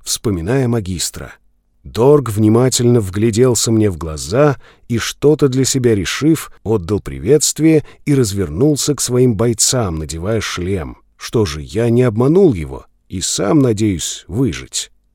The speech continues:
Мы действительно можем выстоять. Я подошёл к ближайшему стрелку,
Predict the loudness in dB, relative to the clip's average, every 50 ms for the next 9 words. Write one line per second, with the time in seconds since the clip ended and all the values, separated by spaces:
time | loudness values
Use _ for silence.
0 | _ -20 -20 -18 -18 -20 -18 -10 -2 0 0 0 0 0 -2 0 0 0 -2 -2
1 | -2 -2 0 0 0 2 2 4 4 4 2 2 2 2 0 0 0 -2 -4 -2
2 | -2 -4 -4 -6 -14 -14 -14 -14 -14 -14 -16 -20 -20 -20 -14 -6 -4 -4 -2 0
3 | 0 0 0 -2 0 0 0 0 2 0 0 0 2 2 0 0 0 0 -2 -2
4 | -2 -4 -8 -10 -10 -10 -12 -12 _ 2 2 2 2 2